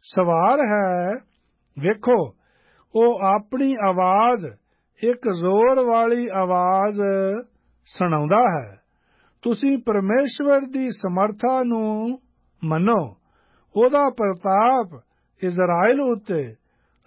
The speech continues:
ਅਤੇ ਉਹਦੀ ਸਮਰਥਾ ਆਕਾਸ਼ ਮੰਡਲ ਵਿੱਚ ਹੈ। ਹੇ ਪਰਮੇਸ਼ਵਰ, ਤੂੰ ਆਪਣੀਆਂ ਪਵਿੱਤਰ ਥਾਵਾਂ ਵਿੱਚ ਭਿਆਨਕ ਹੈ।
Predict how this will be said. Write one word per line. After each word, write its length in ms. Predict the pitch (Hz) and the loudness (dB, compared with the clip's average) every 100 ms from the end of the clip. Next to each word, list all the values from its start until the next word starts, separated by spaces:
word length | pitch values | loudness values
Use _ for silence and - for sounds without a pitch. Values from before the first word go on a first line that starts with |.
| 214 | -2
ਅਤੇ 220 | 214 247 | 2 2
ਉਹਦੀ 460 | 190 233 269 285 247 | 2 -2 0 -4 -4
ਸਮਰਥਾ 1000 | - 185 185 208 202 240 247 220 220 254 - - | -4 -2 0 -2 0 0 2 2 -2 -6 -10 -10
ਆਕਾਸ਼ 520 | 190 202 208 220 233 - | -6 -2 0 2 0 -2
ਮੰਡਲ 420 | 180 180 220 311 | -4 -2 0 0
ਵਿੱਚ 300 | 294 240 202 185 147 | 0 -2 -2 -8 -8
ਹੈ। 240 | 120 107 _ _ _ _ _ _ _ 175 | -12 -20 _ _ _ _ _ _ _ 2
ਹੇ 200 | 214 269 | 4 2
ਪਰਮੇਸ਼ਵਰ, 840 | 247 226 202 247 269 294 262 160 113 _ _ _ _ - | 0 0 0 -2 -2 -2 -2 -4 -10 _ _ _ _ -6
ਤੂੰ 260 | 254 254 196 | -2 0 2
ਆਪਣੀਆਂ 680 | 190 196 247 262 269 269 | 0 0 -4 -2 0 -2
ਪਵਿੱਤਰ 600 | 254 214 220 214 269 262 226 | -2 -2 -2 -2 0 0 -2
ਥਾਵਾਂ 520 | - 180 262 294 262 | -2 -2 0 0 0
ਵਿੱਚ 360 | 226 214 - 226 208 202 214 262 _ _ _ _ _ - | 0 -2 -6 -4 -2 -2 -4 -8 _ _ _ _ _ -4
ਭਿਆਨਕ 380 | 196 143 247 262 | -2 0 0 0
ਹੈ। 400 | 202 143 98 | -2 -2 -10